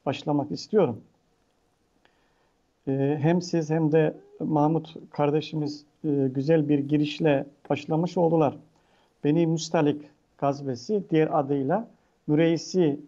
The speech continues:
gazvesi, Beni Müstalik kabilesi reisi Haris bin Ebu Dirar'ın Medine'ye saldırı hazırlığı içerisine,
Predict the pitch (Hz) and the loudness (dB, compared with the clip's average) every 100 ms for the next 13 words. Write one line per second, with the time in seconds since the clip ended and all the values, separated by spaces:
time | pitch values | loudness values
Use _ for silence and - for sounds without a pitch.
0 | - 143 135 135 127 120 202 233 - _ | -6 -2 -2 -2 -6 -6 -4 -4 -8 _
1 | _ _ _ _ 156 160 180 170 160 175 | _ _ _ _ -2 0 2 0 -2 0
2 | 160 156 156 147 151 147 147 143 143 131 | 0 -2 -4 -2 0 0 -2 0 0 0
3 | - 180 156 160 170 170 - 147 151 147 | -2 0 2 2 2 -2 -2 0 0 -2
4 | 160 143 143 143 135 139 220 254 - _ | -2 0 2 4 4 2 2 0 -8 _
5 | _ _ _ _ 135 151 160 180 170 151 | _ _ _ _ 0 2 2 2 4 4
6 | 175 214 - 160 156 151 180 190 139 139 | 2 0 -2 2 2 2 0 0 -2 -2
7 | 147 151 151 170 175 - - _ _ _ | 0 2 4 4 4 -2 -16 _ _ _
8 | _ _ _ - 156 147 - 147 190 277 | _ _ _ -2 -2 -2 -2 0 0 -4